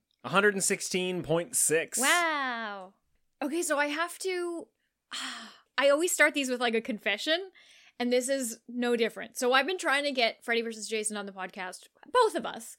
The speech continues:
Speaker 2: have been trying to get Freddy versus Jason on the podcast for a really long time,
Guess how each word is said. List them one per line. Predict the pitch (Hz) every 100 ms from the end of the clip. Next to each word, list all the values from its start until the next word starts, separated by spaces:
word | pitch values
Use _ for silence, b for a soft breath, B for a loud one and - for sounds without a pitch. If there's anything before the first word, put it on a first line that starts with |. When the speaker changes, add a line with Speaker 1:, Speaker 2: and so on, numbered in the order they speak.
| b b
Speaker 2:
have | 262
been | 254 262
trying | 269
to | 247
get | 233 226
Freddy | 240
versus | 220 226
Jason | 220 214 214
on | 202
the |
podcast | 190 185 175 185
for | 202
a | 196
really | 196 196
long | 190 185
time, | 180 151 208